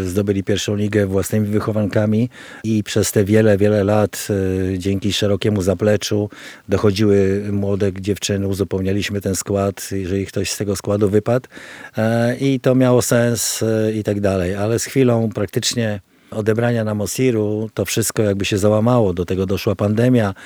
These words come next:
która zabrała nam wiele dziewcząt, właśnie tych najmłodszych, e, i troszkę wytworzyła się dziura, że tak powiem, w rocznikach i co, no, niestety pokutuje teraz.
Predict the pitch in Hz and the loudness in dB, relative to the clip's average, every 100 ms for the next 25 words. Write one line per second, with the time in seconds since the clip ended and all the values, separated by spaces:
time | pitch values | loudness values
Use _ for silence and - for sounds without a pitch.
0 | - - - 107 95 101 101 107 104 101 | -20 -16 -4 2 4 4 4 4 4 2
1 | 95 107 104 101 95 101 98 107 98 98 | 2 2 4 2 4 2 2 -2 0 0
2 | 95 107 92 95 - 98 101 107 110 - | 0 -2 -2 -4 -4 -2 0 2 0 0
3 | 113 113 - - - - - 113 107 117 | -2 -2 -6 -20 -20 -12 -4 0 0 -2
4 | 117 117 104 - 104 101 98 107 107 101 | 0 0 0 0 0 0 -2 0 2 0
5 | - 101 101 101 92 85 87 85 92 90 | 0 0 2 2 0 -2 -6 -4 -2 0
6 | 92 90 - 92 104 104 - - - - | -2 -4 -4 -4 -2 -2 -6 -16 -18 -8
7 | 101 - 110 113 117 117 120 117 117 117 | -6 0 2 4 2 2 2 2 0 2
8 | 120 123 110 117 107 98 104 104 101 92 | 2 2 2 -2 -2 -2 -2 -2 -2 -4
9 | 80 71 - - | -6 -12 -14 -20